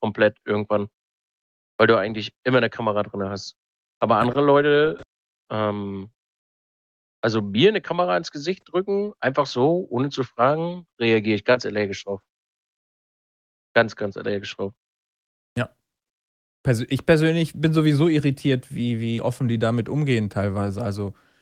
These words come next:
Speaker 2: wär ich jetzt ein, ein McDonalds, äh,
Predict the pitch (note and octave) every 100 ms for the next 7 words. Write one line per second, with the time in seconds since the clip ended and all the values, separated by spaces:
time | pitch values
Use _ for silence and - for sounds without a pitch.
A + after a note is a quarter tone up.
0 | _ _ - G#2 A#2+ B2 A#2 B2+ A#2 A2+
1 | A2 A2 - A2 G#2+ A2 C3+ C3+ A#2 -
2 | - - - A2 G#2+ G#2